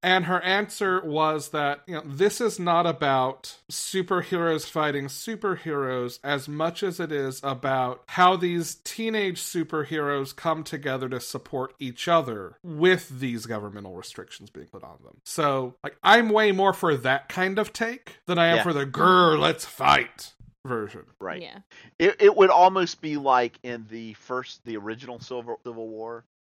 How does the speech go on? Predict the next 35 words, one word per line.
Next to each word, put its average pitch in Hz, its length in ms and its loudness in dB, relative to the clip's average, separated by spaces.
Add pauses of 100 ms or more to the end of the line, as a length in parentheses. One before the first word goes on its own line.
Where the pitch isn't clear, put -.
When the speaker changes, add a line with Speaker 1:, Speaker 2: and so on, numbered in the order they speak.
(200)
Speaker 2:
if 123 500 -4
superheroes 151 800 -6
hadn't 123 360 -10
sided 117 500 -4
on 107 340 -10
the 101 60 -16
side 113 300 -4
of 101 100 -18
the 104 80 -14
government, 117 500 -10
right? 113 200 -10
Speaker 1:
Right. 131 240 -4
Speaker 2:
But 113 120 -10
the 113 80 -10
government 110 420 -8
had 107 160 -8
passed 113 360 -4
the 113 80 -14
registration 107 680 -10
law 104 180 -10
anyway, 117 640 -12
and 131 140 -2
all 143 240 2
the 143 80 -4
superheroes 131 760 -6
had 104 160 -12
teamed 117 280 -10
up 107 160 -6
to 104 80 -14
support 110 380 -10
each 101 160 -14
other 95 300 -10
to 95 360 -18
kind 98 160 -10
of 87 80 -18